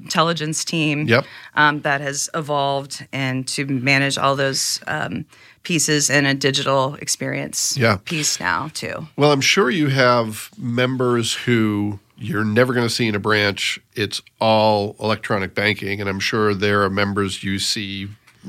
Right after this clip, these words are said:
Speaker 2: weekly or monthly.
Speaker 1: Absolutely.
Speaker 2: How do you deal with that diversity of, of members? What, what do you do to accommodate all those different needs?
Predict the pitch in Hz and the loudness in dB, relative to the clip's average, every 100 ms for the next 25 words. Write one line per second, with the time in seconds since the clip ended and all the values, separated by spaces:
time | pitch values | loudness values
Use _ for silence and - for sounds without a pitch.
0 | 113 117 110 101 95 95 131 120 135 117 | -2 -2 0 0 0 2 2 2 -2 -2
1 | - 143 123 - 69 147 135 151 139 120 | -4 -6 -6 -6 -6 2 2 2 0 -2
2 | 101 - 113 113 110 98 87 101 90 95 | -6 -10 -6 -4 -2 -4 -4 0 2 0
3 | _ _ _ - 101 107 - 98 95 98 | _ _ _ -8 -4 -4 -4 -6 -6 -4
4 | 95 90 101 98 110 120 92 - - - | -6 -6 -8 0 2 2 0 -10 -14 -16
5 | - - - - 123 110 117 123 107 98 | -20 -20 -6 2 2 2 -2 -2 -6 -4
6 | 113 101 92 - 104 101 95 95 95 95 | -2 0 -2 0 0 0 -4 -6 -6 -8
7 | - 92 98 95 92 87 - | -8 -8 -8 -8 -8 -10 -14